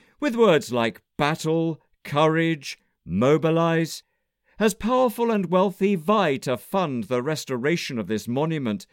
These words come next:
this architectural masterpiece, but what about humanity? The rest of us, made in God's image, living temples.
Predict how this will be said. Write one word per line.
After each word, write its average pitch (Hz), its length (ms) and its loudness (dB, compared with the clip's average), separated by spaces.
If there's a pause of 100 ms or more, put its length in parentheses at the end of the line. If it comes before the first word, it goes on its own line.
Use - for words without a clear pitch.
(240)
this 226 180 0
architectural 190 840 -2
masterpiece, 190 800 0
but 226 260 -4
what 190 500 0 (300)
about 180 640 0
humanity? 226 840 0 (420)
The 302 120 0
rest 269 320 4
of 214 100 2
us, 127 220 -2 (260)
made 277 380 2
in 254 200 -2
God's 240 280 2
image, 151 540 0 (260)
living 175 720 0
temples. 120 800 -4